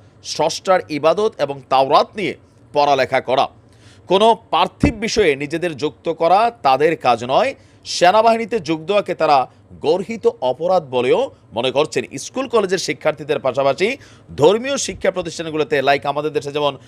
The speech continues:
হাফিজি পড়ে বাচ্চারা, আহ, আহ, মানে তাহলে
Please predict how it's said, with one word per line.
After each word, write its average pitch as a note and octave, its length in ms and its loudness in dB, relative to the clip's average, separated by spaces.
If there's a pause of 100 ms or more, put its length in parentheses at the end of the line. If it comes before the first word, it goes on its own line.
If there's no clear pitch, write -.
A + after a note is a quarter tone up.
(140)
হাফিজি D3+ 420 -4
পড়ে C#3 220 0
বাচ্চারা, C#3+ 400 4
আহ, C3 760 2 (460)
আহ, B2+ 240 0
মানে C3+ 260 -4 (200)
তাহলে F3 420 2